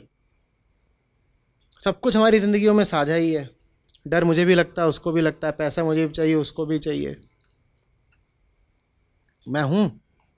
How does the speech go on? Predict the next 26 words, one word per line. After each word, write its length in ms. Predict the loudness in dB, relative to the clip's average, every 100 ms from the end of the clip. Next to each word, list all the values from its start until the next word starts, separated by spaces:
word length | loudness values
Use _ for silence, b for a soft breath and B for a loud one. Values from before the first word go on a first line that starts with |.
| _
मैं 180 | -2 0
का 100 | 0
मतलब 340 | 0 0 -2 -2
तो 80 | -2
होता 200 | 0 2
है 100 | 0
इंडिविजुअल, 640 | 2 0 -4 -2 2 2 0 _ _ _ _ _ _ _ _ _ _ _ -14
मैं 140 | -8 -6
का 100 | -4
मतलब 280 | -4 -2 -2
होता 200 | 0 0
है 60 |
वो 200 | 2 4
जो 120 | 4 4
दूसरे 400 | 0 -2 0 2
जैसा 440 | 2 4 6 4 2 _ _ _ _ -20 -20 _
नहीं 320 | 0 4 4 4
है। 200 | -2 -8
तभी 160 | -4 -2
तो 100 | -2
कहते 220 | -2 2
हो 60 | 2
ना, 80 |
मैं, 520 | 4 4 6 6 2 -6 _ -8
आप, 480 | 0 2 2 0 -6
आप, 380 | -2 2 2 0